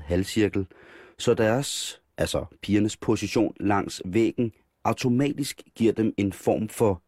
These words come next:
lille scene i gulvhøjde. Ungerne begynder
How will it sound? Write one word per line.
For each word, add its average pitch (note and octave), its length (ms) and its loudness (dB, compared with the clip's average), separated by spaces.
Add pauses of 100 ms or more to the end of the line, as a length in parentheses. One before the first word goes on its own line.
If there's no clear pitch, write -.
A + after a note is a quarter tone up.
(120)
lille A2 400 0
scene F#2+ 440 2 (220)
i F#2+ 220 -6
gulvhøjde. D#2+ 520 0 (2250)
Ungerne G#2 420 2 (160)
begynder F#2 400 2